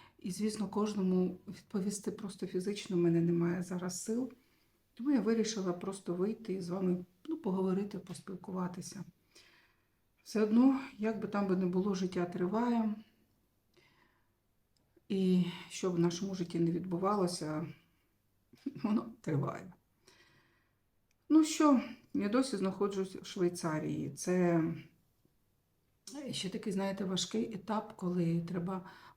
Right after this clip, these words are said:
ладнати купу справ, е, купу паперів, і це переклади, завірення, це робота з посольством. Тобто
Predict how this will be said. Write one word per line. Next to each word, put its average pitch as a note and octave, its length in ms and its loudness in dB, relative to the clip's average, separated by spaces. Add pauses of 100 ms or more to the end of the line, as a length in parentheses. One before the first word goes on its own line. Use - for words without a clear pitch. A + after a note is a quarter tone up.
ладнати F3 640 4
купу E3+ 420 -8
справ, G#3 540 -6 (140)
е, E3+ 40 -8 (500)
купу D#3 240 -12
паперів, F3+ 960 0 (200)
і F#3 480 -4 (280)
це - 140 -8
переклади, E3+ 1080 2
завірення, E3 1200 2
це D3 360 -4
робота E3 400 -4
з - 60 -4
посольством. F#3+ 800 -4
Тобто - 300 -14